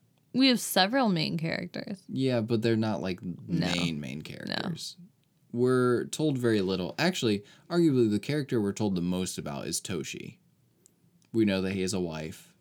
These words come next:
Speaker 1: Mm-hmm.
Speaker 2: We, I think he has a kid. Doesn't he say he has a kid?
Speaker 1: Yeah,
Speaker 2: So hard
Speaker 1: probably.
Speaker 2: to pay attention to this movie.
Speaker 1: Um.
Speaker 2: Uh, so anyways,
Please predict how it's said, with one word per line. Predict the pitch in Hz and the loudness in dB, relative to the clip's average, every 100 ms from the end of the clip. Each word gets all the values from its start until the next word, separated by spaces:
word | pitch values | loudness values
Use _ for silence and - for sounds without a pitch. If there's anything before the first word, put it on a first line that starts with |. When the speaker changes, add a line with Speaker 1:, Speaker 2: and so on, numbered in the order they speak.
| - | -4
Speaker 1:
Mm-hmm. | 196 185 190 233 - 196 | -2 0 -2 -4 -8 -10
Speaker 2:
We, | 107 90 78 76 78 73 82 - - - | -4 -4 -4 -6 -8 -10 -10 -12 -16 -12
I | 104 | -6
think | 135 151 | -4 -2
he | |
has | 160 123 | -2 -4
a | |
kid. | 170 156 143 117 - - - _ _ - | -8 -10 -10 -10 -12 -20 -20 _ _ -12
Doesn't | 131 135 | -8 -6
he | |
say | 135 151 | -8 -8
he | 143 | -10
has | 139 | -10
a | 135 | -10
kid? | 143 139 139 _ - 240 - | -10 -10 -12 _ -18 -16 -8
Speaker 1:
Yeah, | 311 214 - | -6 -6 0
Speaker 2:
So | 285 | 4
hard | 233 | 4
Speaker 1:
probably. | 190 139 170 185 | 4 4 6 6
Speaker 2:
to | 175 196 | 4 0
pay | 85 | -2
attention | - 78 - 85 | -8 -8 -8 -8
to | |
this | 82 87 | -8 -8
movie. | 80 85 87 113 - - | -8 -8 -8 -10 -16 -8
Speaker 1:
Um. | - 214 214 208 208 202 208 202 - - - - - 185 - _ _ _ - - | 0 2 4 2 2 0 0 -2 -8 -20 -20 -20 -20 -20 -20 _ _ _ -8 0
Speaker 2:
Uh, | 143 143 139 131 131 123 120 117 110 107 101 104 95 87 76 62 50 50 - - | 2 4 4 4 2 2 0 0 0 0 -2 -2 -2 -4 -6 -8 -10 -14 -16 -10
so | - - 135 131 123 | -4 4 6 6 4
anyways, | 143 151 135 110 104 101 - | 2 4 6 6 6 4 0